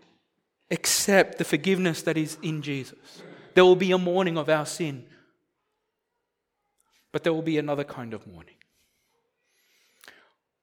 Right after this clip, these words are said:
Another kind of mourning as people who have lived their lives ignorant of Jesus, without Jesus, who have heard him and turned him away,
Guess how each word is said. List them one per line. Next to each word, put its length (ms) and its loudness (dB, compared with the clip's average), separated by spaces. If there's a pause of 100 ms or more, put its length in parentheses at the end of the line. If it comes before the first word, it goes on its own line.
(440)
Another 280 2
kind 320 0
of 100 2
mourning 560 2
as 340 -2 (340)
people 400 0
who 120 -4
have 160 -6
lived 260 -2
their 140 -2
lives 480 -6
ignorant 540 0
of 160 -4
Jesus, 480 -4 (1200)
without 560 6
Jesus, 720 -6 (960)
who 60 4
have 180 4
heard 400 2
him 140 4
and 120 -2
turned 320 -2
him 120 -2
away, 440 -4